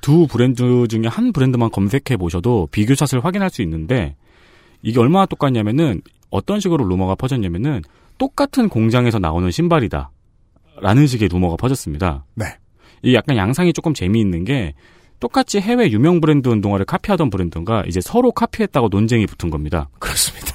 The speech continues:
Speaker 1: 그래서 같은 공장에서 생산되는 브랜드라는 루머가 퍼졌는데 가격 차이가 두세 배 차이가 났거든요.
Speaker 2: 음흠.
Speaker 1: 그러니까 여기서 스베누라는 브랜드의 이미지가 한번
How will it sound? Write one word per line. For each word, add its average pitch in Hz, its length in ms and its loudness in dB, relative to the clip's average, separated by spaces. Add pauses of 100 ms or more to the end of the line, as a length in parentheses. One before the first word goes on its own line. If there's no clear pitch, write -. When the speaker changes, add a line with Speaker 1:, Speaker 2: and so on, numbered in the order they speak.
(1400)
Speaker 1:
그래서 151 180 2
같은 175 300 0
공장에서 208 400 6
생산되는 190 480 2
브랜드라는 113 680 2
루머가 95 320 0
퍼졌는데 139 720 -2 (240)
가격 151 280 0
차이가 147 260 0
두세 110 260 0
배 143 100 2
차이가 87 280 -4
났거든요. 73 680 -8
Speaker 2:
음흠. 156 420 -8 (240)
Speaker 1:
그러니까 127 240 2
여기서 143 220 2
스베누라는 185 960 2
브랜드의 107 360 0
이미지가 95 440 -2
한번 170 280 0